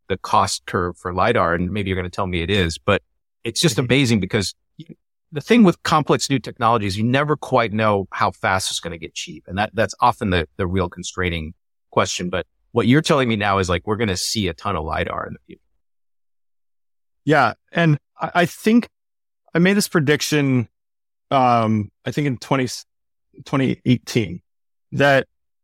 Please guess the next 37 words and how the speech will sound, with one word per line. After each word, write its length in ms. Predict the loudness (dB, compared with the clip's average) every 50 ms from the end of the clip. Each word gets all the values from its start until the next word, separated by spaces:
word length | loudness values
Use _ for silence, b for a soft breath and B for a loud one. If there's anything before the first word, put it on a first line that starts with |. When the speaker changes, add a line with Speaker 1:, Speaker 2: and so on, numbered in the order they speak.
| _ _ _ _ _ _ _ _ _ _ _ _ _ _ _ -10
Speaker 2:
China 540 | -4 0 2 2 2 4 4 4 4 4 4
may 540 | 4 6 6 6 4 4 4 4 2 2 -2 _ _ _ _ _ _ _ _ _ _ _ -6
require 800 | -4 -4 -4 -6 -4 0 4 4 6 6 6 4 2 0 -2 -8 _ _ _ -2
lidar 520 | 0 2 2 2 0 0 -2 -6 -10 -12 _ _ _ _ _ _ _ _ _ _ _ _ _
in 220 | 0 2 2 2 0
some 360 | -2 0 0 2 2 2 2 0
aspects. 640 | -2 -4 -4 -4 -6 -10 -12 -14 -14 -14 -18 -20 -10 -4
Speaker 1:
Yeah. 180 | -4 -2 -2 -4 _ _ _ _ _ 0
Speaker 2:
And 520 | 2 4 4 4 4 4 2 2 0 -2 -8 _ _ _ _ _ _ _ -4
I 120 | -2 -2
th-, 200 | -2 -2 -2 0
I 100 | 0 0
think 240 | 0 2 0 2 2
the 80 | 2 2
deadline 320 | 4 4 4 4 4 4
was 120 | 2 2 0
twenty 200 | 0 -2 -2 -2
twenty-five, 460 | -2 -2 -4 -2 -2 -2 -2 -2 -4
so 100 | -4 -4
we 60 | -4
still 180 | -2 0 -2 -2
have 80 | 0
some 160 | 0 -2 -2
time. 340 | -2 -2 -4 -6 -6 -10 -12 _ _ _ _ _ _ _ -2
Um, 300 | 0 2 2 2 0 0 -2
I'd 160 | -2 -2 -2 -4
maybe 340 | -2 0 2 2 4 2
push 220 | 2 2 2 2 2
it 40 | 2
back 200 | 2 2 0 0
a 40 |
little 200 | -2 -2 0 2
bit, 160 | 2 0 2 2
but 100 | 2 4
you 60 | 4
never 180 | 4 4 4
know. 320 | 4 4 2 2 0 -4